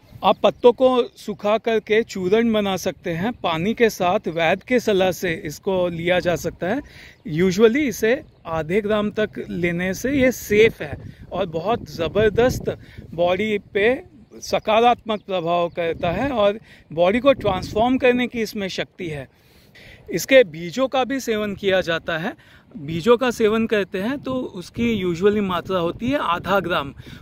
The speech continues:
वो भी वैद्य के सलाह से ही करना चाहिए, क्योंकि हर एक body अलग होती है और खुद ब खुद खुद का doctor ना बने, हमेशा वैद्य को साथ में लेकर के चलें, उनके मार्गदर्शन में आगे बढ़ें। इसके पत्तों के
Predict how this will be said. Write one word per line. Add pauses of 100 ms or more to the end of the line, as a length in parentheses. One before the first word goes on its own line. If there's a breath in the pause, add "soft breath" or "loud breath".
वो
भी
वैद्य
के
सलाह
से
ही
करना
चाहिए, (540)
क्योंकि
हर
एक
body
अलग
होती
है (360 loud breath)
और
खुद
ब
खुद
खुद
का
doctor
ना
बने,
हमेशा
वैद्य
को
साथ
में
लेकर
के
चलें,
उनके
मार्गदर्शन
में (420 loud breath)
आगे
बढ़ें। (920 loud breath)
इसके
पत्तों
के